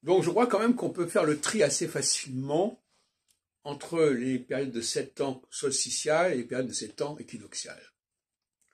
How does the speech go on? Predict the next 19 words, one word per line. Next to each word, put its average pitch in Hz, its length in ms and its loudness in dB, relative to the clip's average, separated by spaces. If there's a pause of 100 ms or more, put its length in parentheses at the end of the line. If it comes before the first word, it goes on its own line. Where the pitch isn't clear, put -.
(760)
Si 165 160 -8
ce 170 140 -2
n'est 165 240 2
que, 127 360 -4 (280)
alors 127 200 -8
que 120 60 -14
j'ai 127 120 -2
pu 139 220 -4
être - 220 -6
assez 113 240 -10
confus 127 340 -6
à 113 40 -4
ce 107 140 -12
sujet, 131 500 -4 (840)
les 131 80 -12
périodes 156 200 2
solsticiales, 147 540 0
les 120 80 2
périodes 131 520 2